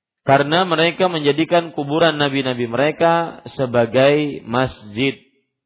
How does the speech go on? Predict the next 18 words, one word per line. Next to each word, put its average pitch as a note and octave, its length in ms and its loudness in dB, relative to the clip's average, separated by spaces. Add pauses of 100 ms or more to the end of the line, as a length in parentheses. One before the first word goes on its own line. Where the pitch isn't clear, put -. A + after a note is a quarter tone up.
(1400)
Sebagai C3 640 -2 (160)
masjid. G2+ 480 -10 (560)
Muttafaq D3+ 480 0
alaih, D#3 720 0
Muslim F3 720 -4
menambahkan D3+ 800 0
dan C3 160 2
orang-orang C3+ 640 -2
Nasrani. G2 720 -8 (880)
Arti C3 320 -2
dari D3 160 4
hadis D3+ 240 0
yang C#3 240 -4
kedua B2 560 0
ratus B2 240 -4
enam A#2+ 160 -6
puluh A2+ 160 -6
lima, C3 640 -2